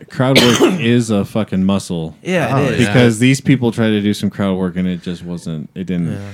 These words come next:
Speaker 1: It was bad. It was
Speaker 2: Yeah.
Speaker 1: not
Speaker 3: Well,
Speaker 1: good.
Speaker 3: shit, and I got so used to all that from hanging out with Nick and them. We just talk
Speaker 1: Mm.
Speaker 3: shit about each other
Speaker 2: Right,
Speaker 3: constantly.
Speaker 2: right.
Speaker 1: Right.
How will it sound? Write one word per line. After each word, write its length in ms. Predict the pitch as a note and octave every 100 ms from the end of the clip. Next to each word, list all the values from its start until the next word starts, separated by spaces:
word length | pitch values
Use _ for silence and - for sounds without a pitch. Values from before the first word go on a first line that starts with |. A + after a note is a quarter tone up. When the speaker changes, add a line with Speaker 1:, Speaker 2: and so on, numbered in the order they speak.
| G2
Speaker 1:
It 120 | G2
was 260 | F2+ D#2 -
bad. 380 | - D2 D#2 - -
It 80 | F2+
was 180 | F2 G#2+
Speaker 2:
Yeah. 100 | F2+
Speaker 1:
not 100 | F2
Speaker 3:
Well, 140 | C3
Speaker 1:
good. 80 | B2
Speaker 3:
shit, 140 | D#3 C#3+
and 120 | A2
I 120 | B2
got 200 | C3 F#2+
so 120 | -
used 260 | F#2+ F#2+ -
to 80 | E2
all 120 | E2
that 180 | D2+ E2
from 400 | - C#2+ E2+ F2+ _ _ _ _
hanging 260 | F2 E2+ D#2+
out 160 | D2+ C#2
with 80 |
Nick 180 | D#2+ F#2
and 100 | -
them. 140 | C2+ D2+
We 80 |
just 220 | F#2 F2 -
talk 140 | -
Speaker 1:
Mm. 100 | A2 G2
Speaker 3:
shit 160 | F#2+
about 240 | F#2 E2 D#2+
each 180 | D2+ -
other 180 | E2+
Speaker 2:
Right, 100 | D2+
Speaker 3:
constantly. 580 | G2+ F#2+ G2 G2+ G2+ G2+
Speaker 2:
right. 260 | F#2 F#2+ F#2
Speaker 1:
Right. 80 | E2+